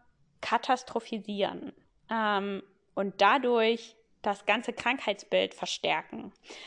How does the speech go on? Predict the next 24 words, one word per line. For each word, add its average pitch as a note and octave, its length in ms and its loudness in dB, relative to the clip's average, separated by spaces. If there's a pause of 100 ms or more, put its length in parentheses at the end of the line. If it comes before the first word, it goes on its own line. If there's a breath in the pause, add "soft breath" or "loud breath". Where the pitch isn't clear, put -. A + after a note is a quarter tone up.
(400 loud breath)
Zum B3+ 160 0
Beispiel, A3 920 2
ähm, G3+ 640 -2 (680)
es - 100 -16
gibt G#3 160 -4
ja F#3+ 80 0
eine G#3 160 -4
Sm-, A#3+ 320 -6
Schmerzskala C4 920 2
von G3+ 200 -4
null G3+ 180 -2
bis F#3+ 240 -8
zehn B3+ 520 2 (340 loud breath)
und G3 600 -2
man F#3+ 140 -6
fragt - 360 -4
dann, G#3 140 -6
ja, D4+ 240 4 (240)
ne, B3+ 200 0
wie, A3 280 -2
wie G#3+ 80 -2
stark A3 320 2
sind A3 240 -4
denn, G3+ 520 -2